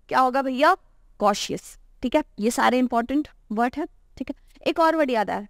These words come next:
लिखो जुडिशियस। जुडिशियस, वो इंसान जो कोई भी चीज़ सोच समझ के अच्छी जजमेंट देता हो, उसके लिए हम ये वर्ड यूज़ करते हैं जुडिशियस, है ना? तो याद रखना। मुंडेन का मतलब क्या होता है? सांसारिक,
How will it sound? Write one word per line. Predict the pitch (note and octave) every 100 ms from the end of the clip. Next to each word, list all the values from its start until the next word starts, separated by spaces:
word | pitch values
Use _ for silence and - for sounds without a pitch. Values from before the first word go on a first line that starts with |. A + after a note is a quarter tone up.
| -
लिखो | C4 E4
जुडिशियस। | C#4+ G#3+ A#3 C4 A#3 G3+ - - - _ _ _ _ _ _ _ -
जुडिशियस, | G#3+ B3 C4 A#3+ A#3 - D4+
वो | D#4
इंसान | D#4+ D4+ D4 D4
जो | C4+
कोई | C#4+ - C#4+ C#4
भी | D4
चीज़ | - C4 C4 - - -
सोच | - C4+ -
समझ | A#3+ A3+ -
के | C4+ B3+
अच्छी | _ A#3+ - C#4
जजमेंट | A3 G3 A3 A3+
देता | G3+ G3+
हो, | G#3
उसके | - B3+
लिए | B3
हम | A#3+
ये | A3+
वर्ड | G#3+ G3+
यूज़ | G3+ -
करते | A3 C#4
हैं | C#4+
जुडिशियस, | A3+ G3+ G3+ - - - _ _ _ -
है | D4+
ना? | D4 _ _ _ -
तो |
याद | A#3+ C4 B3+
रखना। | C4+ C4+ C4 _ _ _ _ _ _ _ _ _ _ -
मुंडेन | B3 D#4+ E4 G4 F#4+
का | F4+
मतलब | E4+ D#4 D#4+
क्या | D4+
होता | C#4 D4
है? |
सांसारिक, | D4+ G#3+ G#3 G#3 F3 -